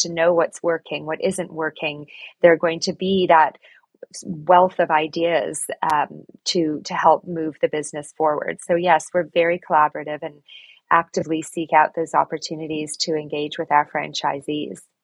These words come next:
And yeah, our business has evolved over time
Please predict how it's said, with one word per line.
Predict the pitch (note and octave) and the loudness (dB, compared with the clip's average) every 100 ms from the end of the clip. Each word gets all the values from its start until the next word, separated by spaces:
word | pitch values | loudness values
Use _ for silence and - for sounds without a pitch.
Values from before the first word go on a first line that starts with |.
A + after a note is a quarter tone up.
| _ _ _ - | _ _ _ 2
And | G#3+ | 2
yeah, | A3+ B3 | 4 6
our | A#3 | 6
business | G#3+ G#3+ A3+ A3+ | 4 -6 -8 -10
has | A3 G3+ | -8 -6
evolved | F3+ F#3 F#3 F#3+ | 4 6 6 2
over | F#3+ F3+ | 2 2
time | F3+ G3 F3+ F#3+ F#3 | -2 0 0 -2 -6